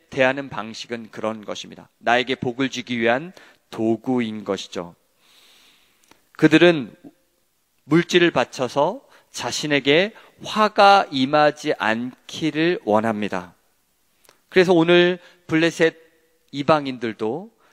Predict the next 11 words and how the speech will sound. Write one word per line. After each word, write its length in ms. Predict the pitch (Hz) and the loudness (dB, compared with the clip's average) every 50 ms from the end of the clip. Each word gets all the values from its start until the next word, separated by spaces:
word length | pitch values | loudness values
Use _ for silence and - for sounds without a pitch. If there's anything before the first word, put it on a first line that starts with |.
| _ _ _ _ | _ _ _ _
하나님께 600 | - - 196 196 190 185 185 175 - - 185 180 175 | -4 -2 0 0 0 0 -2 -6 -6 -2 -2 -2 0
속건 600 | - - 220 - _ _ - 220 208 196 196 180 | -2 -6 -8 -10 _ _ 0 2 2 2 0 -4
제물을 380 | - 180 156 147 151 151 156 151 | -6 -4 -4 -2 -2 -2 -2 -4
바쳐서 840 | - 135 123 - _ - - 151 143 139 - 185 180 156 127 104 - - - - _ | -4 -6 -8 -10 _ -12 -10 -10 -10 -6 -4 -2 0 0 -2 -4 -6 -12 -20 -20 _
자신들에게 580 | - - 151 151 - - 190 185 170 185 180 170 | -6 -2 -2 -2 -2 -6 -12 -10 -8 -6 -6 -6
임했던 480 | 151 147 156 170 175 - - 185 180 180 | -8 -8 -6 -6 -6 -4 -4 -6 -6 -6
화가 460 | 175 190 196 208 196 - 202 196 196 | -10 -12 -12 -10 -6 -2 -2 -2 -2
더 160 | - 180 180 | -2 -4 -4
이상 220 | 175 196 190 185 - | -4 -4 -6 -6 -8
임하지 500 | 175 180 180 190 202 202 202 190 - 190 - | -8 -6 0 2 4 4 2 2 -2 -4 -2
않기를 800 | - 143 143 160 170 165 - - 190 175 175 170 156 135 110 90 | -2 -2 -2 -4 -6 -10 -6 -4 0 2 4 4 4 4 2 0